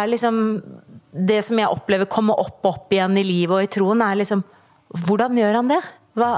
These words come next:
hva, hva, på hvilken måte er det Gud forsoner verden med seg selv? Tar han liksom oppgjør med, med alle de,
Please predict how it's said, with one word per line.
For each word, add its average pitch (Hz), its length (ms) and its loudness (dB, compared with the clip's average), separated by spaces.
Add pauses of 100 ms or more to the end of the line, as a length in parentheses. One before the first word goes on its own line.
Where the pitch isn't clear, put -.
(120)
hva, 196 300 -2 (340)
hva, 190 220 -2 (180)
på 262 140 0
hvilken 269 260 -2
måte 254 400 0
er 196 240 0
det 226 120 2 (600)
Gud 208 320 2
forsoner 196 840 0
verden 165 500 0 (500)
med 196 160 0
seg 208 160 -2
selv? 180 320 -2
Tar 202 240 0
han 214 140 0
liksom 196 320 -2 (180)
oppgjør 190 640 0
med, 185 380 -2 (880)
med 196 300 2 (100)
alle 180 320 0
de, 185 120 2